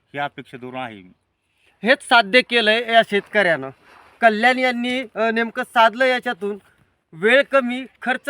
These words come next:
Speaker 2: कमी आणि उत्पन्न जास्त. आधुनिक शेती, पपई या पिकाला पाणी जरी जास्त लागत असलं तर त्यांनी ठिबक या, अ, प्रकाराचा त्या, त्या ठिकाणी वापर केलाय आणि याच्यातूनच आता, अ, दस लक्ष पर्यंत उत्पन्नाचं,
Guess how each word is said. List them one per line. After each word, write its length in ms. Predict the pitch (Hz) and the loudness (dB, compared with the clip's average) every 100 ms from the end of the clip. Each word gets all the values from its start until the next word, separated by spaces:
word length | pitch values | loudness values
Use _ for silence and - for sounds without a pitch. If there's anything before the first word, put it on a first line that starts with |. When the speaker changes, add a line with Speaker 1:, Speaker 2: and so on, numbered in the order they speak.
| 277 | -4
Speaker 2:
कमी 360 | 254 220 196 208 _ - | -4 -6 -8 -10 _ -8
आणि 180 | 190 233 | -6 -6
उत्पन्न 500 | 220 - 214 202 202 | -10 -10 -8 -6 -4
जास्त. 380 | 170 170 - 151 - - | -4 -4 -6 -18 -16 -6
आधुनिक 440 | 170 170 214 233 _ | -6 -4 -8 -10 _
शेती, 440 | - 208 - 185 - | -8 -8 -8 -14 -12
पपई 300 | 185 226 226 | -12 -8 -4
या 120 | 220 | -4
पिकाला 480 | - 220 214 220 247 | -4 -10 -4 0 -2
पाणी 360 | - 190 202 | 0 -2 -2
जरी 200 | 214 226 | -8 -8
जास्त 300 | 208 214 - 208 | -6 -6 -6 -4
लागत 300 | 208 208 190 | -4 -4 -6
असलं 320 | 190 190 220 226 | -8 -10 -14 -12
तर 60 | |
त्यांनी 240 | 214 190 196 | -12 -12 -12
ठिबक 400 | 180 165 190 190 | -14 -14 -14 -8
या, 180 | 170 165 - _ - | -8 -10 -20 _ -8
अ, 220 | 175 165 | -8 -6
प्रकाराचा 560 | - 175 180 175 175 | -10 -6 -2 -2 -4
त्या, 180 | 175 170 | -10 -10
त्या 220 | 165 156 - - | -6 -6 -8 -16
ठिकाणी 280 | 170 165 165 | -12 -10 -8
वापर 340 | 160 151 165 | -8 -8 -8
केलाय 380 | 156 160 147 127 _ _ - | -12 -10 -8 -8 _ _ -8
आणि 240 | 170 208 196 | -6 -4 0
याच्यातूनच 600 | 196 - 208 196 208 202 | -2 -2 -6 -6 -6 -2
आता, 340 | 175 185 196 185 _ _ | -2 -2 -4 -8 _ _
अ, 60 | 170 | -18
दस 300 | 131 117 196 - | -12 -4 -4 -6
लक्ष 480 | 151 180 - - 208 131 _ - | -6 -6 -6 -6 -6 -6 _ -12
पर्यंत 400 | 175 180 185 175 | -8 -6 -8 -10
उत्पन्नाचं, 840 | 160 165 - 185 170 160 - 165 | -16 -14 -8 -8 -6 -10 -10 -14